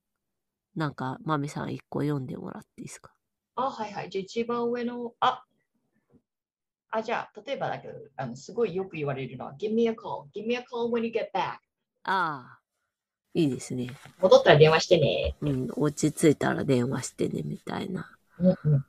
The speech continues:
Speaker 2: うん。
Speaker 1: うんうんうん。
Speaker 2: そうそう。帰宅したら。
Speaker 1: ありますね、文でね。
Speaker 2: そうそうそう。
Speaker 1: ね、とか、あと何がいい？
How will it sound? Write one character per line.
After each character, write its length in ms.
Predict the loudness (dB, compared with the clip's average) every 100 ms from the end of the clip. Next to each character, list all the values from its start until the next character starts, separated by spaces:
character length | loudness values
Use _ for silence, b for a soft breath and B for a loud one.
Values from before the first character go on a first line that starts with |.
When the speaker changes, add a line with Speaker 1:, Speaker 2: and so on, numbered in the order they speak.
| 2
Speaker 2:
う 40 |
ん。 340 | 0 2 -4 -4 _ _ _ _
Speaker 1:
う 80 | -2
ん 240 | 0 0 0
う 80 |
ん 180 | 0 0 -2
う 80 | -2
ん。 100 | -4
Speaker 2:
そ 100 | -10
う 40 | -20 _
そ 160 | _
う。 40 | _ _
帰 120 | _ -16
宅 200 | -14 -8
し 80 |
た 140 | -2 -2
ら。 80 | -2
Speaker 1:
あ 120 | -4 -2
り 80 |
ま 160 | -2 -4
す 200 | -8 -14
ね、 160 | -16 -14
文 220 | -8 -8
で 180 | -8 -12
ね。 260 | -10 -10 -12 _ _ _
Speaker 2:
そ 220 | -18 -16 -16
う 40 |
そ 280 | -16 -16 -16
う 40 |
そ 200 | -20 -20 _ _ _ _ _ _ _ _ _ _
う。 40 | -4
Speaker 1:
ね、 180 | -4 -4
と 160 | -8
か、 300 | -6 -6 -6 -12 B -4
あ 140 | -4
と 180 | -2 0
何 340 | 2 4 2
が 200 | -2 -6 -10
い 60 |
い？ 140 | -20